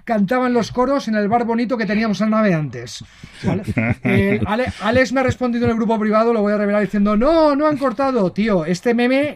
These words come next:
Speaker 1: hace que el canon encaje muy bien y yo lo tenía que enseñar".
Speaker 2: Bueno, yo, yo creo que les queda, les puede, les puede quedar ahí un último, una última etapa, ¿no?
Speaker 1: Mm.
Speaker 2: Quiero decir, diez años son muchos años y las naves no son tan grandes. Quiero decir, al final te acabas cruzando los pasillos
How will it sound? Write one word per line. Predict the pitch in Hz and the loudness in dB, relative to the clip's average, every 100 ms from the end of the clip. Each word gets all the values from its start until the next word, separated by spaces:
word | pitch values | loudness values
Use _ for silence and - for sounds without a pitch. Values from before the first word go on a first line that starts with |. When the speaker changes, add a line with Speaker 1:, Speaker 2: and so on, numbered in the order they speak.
| 185 | -4
Speaker 1:
hace | 202 247 | 0 0
que | - | 0
el | 208 | -2
canon | 226 233 233 | 0 0 0
encaje | 202 233 220 262 | 0 -2 -2 2
muy | 196 214 196 | 2 2 0
bien | 147 139 | -2 -6
y | 151 | -2
yo | 202 | -2
lo | 233 | 0
tenía | 202 190 | 2 2
que | 180 | 2
enseñar". | 170 - 123 123 - | 0 -2 -4 -4 -2
Speaker 2:
Bueno, | 165 170 160 | 0 0 0
yo, | 160 208 214 | 2 4 4
yo | 180 185 | 0 0
creo | 190 202 | 0 -2
que | 190 185 175 175 170 165 | 0 0 0 0 0 -2
les | 160 | -6
queda, | - 165 127 | -6 -6 -4
les | 143 | -6
puede, | 135 160 185 | -6 -2 -2
les | 143 123 | -2 -6
puede | - 175 | -4 -2
quedar | 165 160 147 | 0 0 2
ahí | 135 139 143 | 0 -2 -4
un | 139 139 | -2 -2
último, | 143 135 143 143 131 127 123 | -2 -2 -2 -2 -4 -4 -6
una | 131 143 | -4 -4
última | 151 147 131 | -4 -4 -4
etapa, | 131 113 101 95 - _ _ _ _ - | -2 -4 -6 -14 -16 _ _ _ _ -4
¿no? | 139 139 | -2 -2
Speaker 1:
Mm. | 156 - | -6 -8
Speaker 2:
Quiero | 113 | -8
decir, | 110 120 110 104 - _ _ | -6 -8 -8 -10 -14 _ _
diez | 143 160 | -6 -4
años | 175 196 165 | -2 -4 -6
son | 160 | -8
muchos | 143 131 113 - | -8 -8 -8 -6
años | 117 104 95 | -6 -6 -8
y | 110 | -6
las | 110 | -4
naves | 127 147 170 | -2 -2 -2
no | 147 | -4
son | 131 117 | -4 -4
tan | 113 107 | -4 -4
grandes. | 110 101 98 98 | -4 -6 -10 -14
Quiero | 107 101 | -14 -12
decir, | 104 | -10
al | 104 | -10
final | 113 131 | -8 -8
te | 147 | -6
acabas | 135 131 127 | -6 -6 -8
cruzando | 123 110 120 123 | -10 -10 -8 -6
los | 117 107 | -6 -6
pasillos | 110 101 117 127 127 | -10 -12 -14 -14 -16